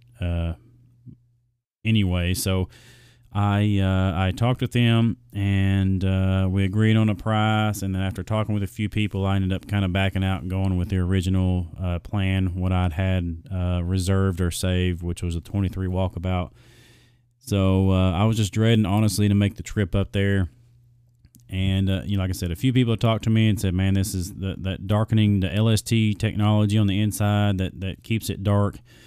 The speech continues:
And then there's a few differences as far as the overhang that goes over the ladder. They've got the locking poles, and then they had also what they call, I guess, a snow, a snow,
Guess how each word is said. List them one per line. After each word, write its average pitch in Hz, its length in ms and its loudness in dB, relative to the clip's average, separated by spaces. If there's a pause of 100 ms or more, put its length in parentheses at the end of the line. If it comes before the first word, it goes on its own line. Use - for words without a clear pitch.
(300)
And 95 120 0
then 98 80 4
there's 92 180 2
a 87 60 -2
few 127 240 2
differences 98 800 0
as 92 220 -6
far 95 340 -2
as 92 300 -2
the 90 120 -4
overhang 101 540 0
that 85 80 -4
goes 98 240 0
over 92 160 2
the 90 100 2
ladder. 95 560 2 (160)
They've 95 240 -2
got 95 200 0
the 85 100 -2
locking 104 420 2
poles, 101 480 0
and 95 140 -2
then 95 80 0
they 95 100 0
had 98 240 0
also 95 520 -2
what 92 200 -2
they 95 140 -2
call, 92 320 -2
I 90 80 0
guess, 90 260 -2
a 87 60 -4
snow, 95 640 0
a 92 140 -8
snow, 101 580 0